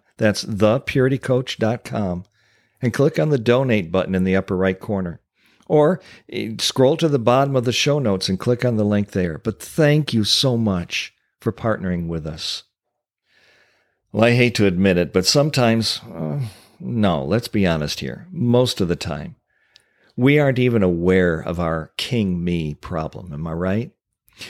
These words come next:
We're so used to the king calling the shots that we don't notice what's happening. We're accustomed to making our own decisions, right or wrong, believing that at the moment they are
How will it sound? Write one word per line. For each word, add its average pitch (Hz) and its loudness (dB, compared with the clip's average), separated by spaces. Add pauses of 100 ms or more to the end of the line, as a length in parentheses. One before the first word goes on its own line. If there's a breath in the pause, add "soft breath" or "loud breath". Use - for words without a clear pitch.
We're 147 2
so 165 2
used 143 0
to 113 2
the 98 -2
king 87 -4 (200)
calling 139 0
the 113 0
shots - -6 (680)
that - -12
we 160 2
don't 160 2
notice 135 2
what's 110 0
happening. - -8 (800 loud breath)
We're 147 4
accustomed 143 0
to 120 0
making 113 0 (280)
our 110 2
own 120 2
decisions, 90 -4 (140)
right 90 2
or 135 2
wrong, 135 0 (500)
believing 113 2
that 104 4
at 98 0
the 95 -2
moment 135 2
they 117 2
are 110 0